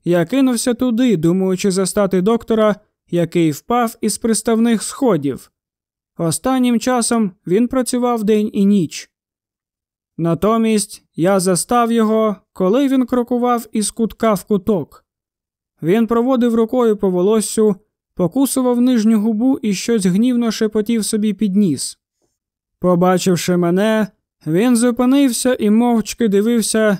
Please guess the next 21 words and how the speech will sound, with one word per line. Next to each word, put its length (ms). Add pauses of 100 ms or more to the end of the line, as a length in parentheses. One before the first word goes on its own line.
(100)
як 240
я 180
піднімаю 640
журнальний 600
столик, 540 (280)
який 440
він 160
упустив, 640
навіть 320
не 120
помітивши. 760 (1160)
Поруч 460
зі 200
столиком, 580
що 200
впав, 460 (480)
лежала 600
газета 560
з 80
помітним 520
заголовком 880